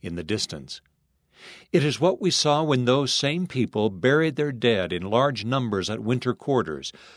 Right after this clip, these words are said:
followed by leaving isolated graves, sometimes as tiny as a bread box, in Wyoming near Chimney Rock, or at one of the many crossings of the Sweetwater River,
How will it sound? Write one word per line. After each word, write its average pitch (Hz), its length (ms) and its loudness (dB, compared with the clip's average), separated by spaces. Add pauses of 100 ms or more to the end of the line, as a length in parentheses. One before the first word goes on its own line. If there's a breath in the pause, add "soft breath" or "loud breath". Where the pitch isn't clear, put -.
(140 loud breath)
followed 123 460 4
by 92 320 2
leaving 117 480 2 (100)
isolated 127 640 -2
graves, 76 520 -4 (280 soft breath)
sometimes 131 680 -2
as 95 180 -6
tiny 143 520 -6
as 135 160 -6
a 131 40 -4
bread 127 300 -4
box, - 460 -10 (240 soft breath)
in 92 140 -6
Wyoming 113 640 2
near 101 220 0
Chimney 120 440 -4
Rock, 92 440 -6 (340 soft breath)
or 147 200 6
at 135 120 -2
one 131 200 0
of 117 160 0
the 113 80 0
many 127 260 0
crossings 123 640 -4
of 101 80 -6
the 101 100 -8
Sweetwater 113 640 -2
River, 104 420 -2